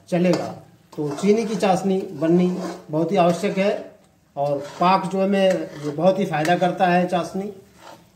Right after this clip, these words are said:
तो अब ये पाक आपका तैयार है, हम इसको बाहर निकाल लेंगे। जब ये ठंडा हो जाएगा तो इसमें चीनी और इलायची का भूका हुआ, पिसा हुआ इसमें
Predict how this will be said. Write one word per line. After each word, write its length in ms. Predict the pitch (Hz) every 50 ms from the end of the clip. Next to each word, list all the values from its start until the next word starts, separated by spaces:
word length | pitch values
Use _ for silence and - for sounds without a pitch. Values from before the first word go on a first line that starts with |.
| _ -
तो 60 | 143 151
अब 260 | - 220 220 196 196
ये 160 | 214 208 185
पाक 300 | - - 160 170 180 175
आपका 260 | 190 180 175 - 180 175
तैयार 400 | - 165 156 151 156 156 175 190
है, 280 | 190 202 226 226 - -
हम 220 | 135 139 151 165
इसको 240 | 170 156 - - 180 156
बाहर 240 | 156 147 151 156
निकाल 300 | 151 151 151 147 143 160
लेंगे। 380 | 165 180 190 202 208 220 226 226 220 196
जब 260 | 170 160 151 143 160
ये 80 | 160
ठंडा 280 | 160 - 147 143 143 160
हो 140 | 165 170 175
जाएगा 400 | 190 185 196 196 214 214 226 226 226 - - - - - -
तो 60 | - 156
इसमें 320 | 151 147 156 165 165 160
चीनी 400 | 160 160 175 180 190 202 214 220 220
और 440 | 170 156 156 156 156 156 156 156 160
इलायची 380 | 156 175 175 185 180 - 208 196
का 160 | 185 165 147 135 127 - - - - - - - - - 151 - - - - - -
भूका 280 | 139 147 165 165 226 208
हुआ, 240 | 190 165 156 147 139 - - - - - - _ _ _ -
पिसा 220 | 165 156 - 214 185
हुआ 360 | 165 156 151 156 147 143 143 - - - - -
इसमें 380 | 139 - 160 156 147 139 139